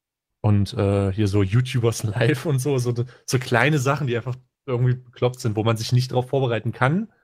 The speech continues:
weil sie so nischenartig sind, dass sie, dass du es gar nicht mitkriegst, dass sie existieren. Stardew Valley und sowas, das sind halt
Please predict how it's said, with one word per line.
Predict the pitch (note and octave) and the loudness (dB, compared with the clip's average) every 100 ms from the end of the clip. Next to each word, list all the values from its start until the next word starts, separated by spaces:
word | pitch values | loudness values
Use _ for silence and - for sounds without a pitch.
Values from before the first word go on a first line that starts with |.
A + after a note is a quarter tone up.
| _ - | _ 0
weil | A#2+ | 0
sie | A2 | 2
so | A2 C3 | 2 4
nischenartig | C3 F#3 F#3+ D3+ B2 C3 C3+ | 4 2 -2 -4 -4 -4 -6
sind, | - D3+ F3 F3+ _ _ | -4 -2 -2 -4 _ _
dass | B2+ B2+ | -4 0
sie, | B2+ A#2+ A#2+ - _ _ _ _ _ | 2 2 0 -4 _ _ _ _ _
dass | - - _ | -8 -8 _
du | A#2+ | -4
es | - - | -4 0
gar | B2 | 2
nicht | B2+ | 2
mitkriegst, | B2+ B2+ B2+ - | -2 -2 -4 -4
dass | A#2 | -6
sie | - A2+ | -4 -4
existieren. | G#2+ - A#2 - C3 A#2 G2+ | -4 -6 -6 0 2 2 0
Stardew | - A2 A2 G2+ | -4 -4 -2 -2
Valley | A#2 C3 C3 | -2 0 -2
und | A#2+ | -2
sowas, | A#2 A#2+ A2 A2 A2 | -2 -2 0 -2 -2
das | - G2+ | -8 -4
sind | D3+ | -4
halt | E3 | -4